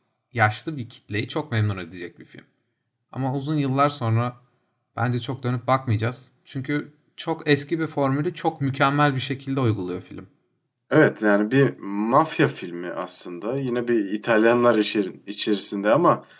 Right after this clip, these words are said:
Speaker 2: yani dediğin gibi bir enteresanlık yok. Her şey yerli yerinde duruyor.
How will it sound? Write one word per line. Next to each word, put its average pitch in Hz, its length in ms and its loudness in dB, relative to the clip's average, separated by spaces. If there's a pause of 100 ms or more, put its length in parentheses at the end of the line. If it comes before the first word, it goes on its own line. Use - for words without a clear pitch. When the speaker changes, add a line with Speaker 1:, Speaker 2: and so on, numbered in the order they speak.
(160)
Speaker 2:
yani 147 520 2 (200)
dediğin 160 480 6
gibi 143 420 2 (580)
bir 160 580 0 (120)
enteresanlık 180 1080 4
yok. - 440 2 (280)
Her 180 240 2
şey 190 280 2
yerli 170 300 4
yerinde 160 440 4
duruyor. 98 240 -6